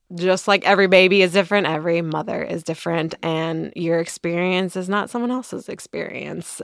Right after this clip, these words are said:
And you will get through it, and, um, it's okay to not be perfect. It's okay to take medicine. It's okay to cry.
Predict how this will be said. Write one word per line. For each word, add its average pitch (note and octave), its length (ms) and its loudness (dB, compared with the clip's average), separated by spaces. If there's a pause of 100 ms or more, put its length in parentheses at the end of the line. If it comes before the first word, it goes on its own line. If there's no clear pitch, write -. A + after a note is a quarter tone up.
And E3+ 440 -2 (200)
you F3 800 0 (640)
will E3+ 220 0
get E3+ 240 -4
through E3+ 260 2
it, - 300 0 (240)
and, E3 840 -2
um, E3+ 680 -4 (880)
it's F3+ 240 -4
okay F3 880 -2 (140)
to E3 680 0 (380)
not F3 220 -2
be F3 100 -8
perfect. C#4+ 560 -4
It's E3+ 180 -8
okay E3+ 480 -6
to - 540 -8
take - 300 -12
medicine. B3 540 0
It's - 180 -6
okay E3 220 -6
to - 80 -6
cry. G#3+ 640 6